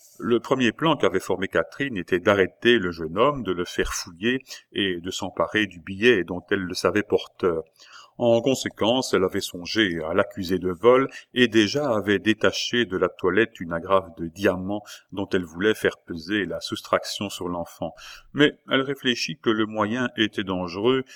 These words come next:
et ceci qu'il éveillait les soupçons du jeune homme, lequel prévenait son maître, qui alors se défiait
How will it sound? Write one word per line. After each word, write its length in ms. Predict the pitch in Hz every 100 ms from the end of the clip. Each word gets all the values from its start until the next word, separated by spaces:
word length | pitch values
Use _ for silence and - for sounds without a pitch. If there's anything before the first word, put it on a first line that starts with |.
| _ -
et 140 | 110
ceci 480 | 67 - 95 - 127 -
qu'il 280 | - 92 92
éveillait 340 | 87 87 104
les 80 | 87
soupçons 380 | - - - 98
du 140 | 85
jeune 240 | 80 80
homme, 180 | 107 113
lequel 380 | 82 - 95 82
prévenait 380 | - 85 78 98
son 220 | - 80
maître, 420 | 85 113 123 107
qui 240 | - - 78
alors 320 | 92 110 -
se 180 | - 78
défiait 640 | 76 98 - - 101